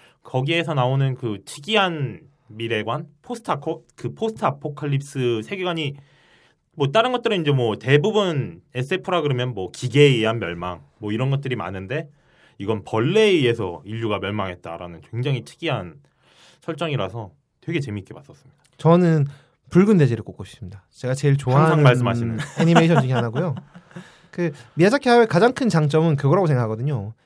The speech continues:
Speaker 2: 상상력인데 상상력이 사람의 가슴을 따뜻하게 해줄 줄 안다는 거예요.
Speaker 1: 그렇죠.
Speaker 2: 그러니까 그런 장점이 드러나면서 약간 사나이,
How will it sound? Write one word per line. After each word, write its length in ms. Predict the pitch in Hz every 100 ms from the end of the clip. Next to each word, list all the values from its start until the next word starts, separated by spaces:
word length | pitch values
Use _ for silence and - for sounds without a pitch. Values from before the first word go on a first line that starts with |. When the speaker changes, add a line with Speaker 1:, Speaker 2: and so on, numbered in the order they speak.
| _
Speaker 2:
상상력인데 920 | - 214 240 220 156 135 131 165 101 - _ _
상상력이 580 | 165 180 185 147 127 123
사람의 320 | 175 190 180
가슴을 320 | 120 139 175
따뜻하게 460 | 147 143 - 175 139
해줄 160 | 117 117
줄 120 | 95
안다는 320 | 92 95 90
거예요. 280 | 92 117 135 - - _ -
Speaker 1:
그렇죠. 440 | - 95 - - _ _ _ - -
Speaker 2:
그러니까 220 | - - 127 - -
그런 220 | 170 214
장점이 580 | 170 165 175 190 185 175 -
드러나면서 680 | - 151 151 135 139 190 233 _ -
약간 220 | - 127
사나이, 560 | 131 226 240 208 165